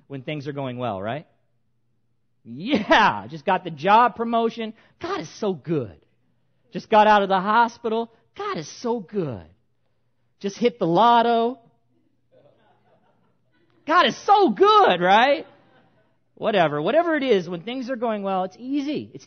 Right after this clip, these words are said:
easy to say that. But when the circumstances in our lives are difficult or overwhelming, do you know what I'm talking about? Every single one of you know what I'm talking about.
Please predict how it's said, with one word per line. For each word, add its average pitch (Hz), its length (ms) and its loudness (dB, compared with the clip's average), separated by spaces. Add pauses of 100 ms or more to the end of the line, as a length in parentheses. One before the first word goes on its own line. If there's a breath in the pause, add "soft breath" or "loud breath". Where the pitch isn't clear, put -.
easy 302 420 -6
to 254 100 -10
say 220 280 -12
that. 190 180 -6
But 175 120 -6
when 202 180 -8
the 190 80 -10
circumstances 277 800 -10
in 202 100 -10
our 185 140 -10
lives 156 640 -2 (420)
are 147 100 -6
difficult 160 760 -8 (260)
or 151 240 -4
overwhelming, 165 800 -6
do - 1400 -20
you - 20 -14
know 170 60 -14
what 180 80 -10
I'm 180 80 -12
talking 170 360 -12
about? 180 340 -12 (340)
Every 233 320 -12
single 233 320 -14
one 226 140 -12
of 196 60 -14
you 190 80 -16
know 185 80 -16
what 190 100 -18
I'm 185 80 -20
talking 196 280 -20
about. - 200 -20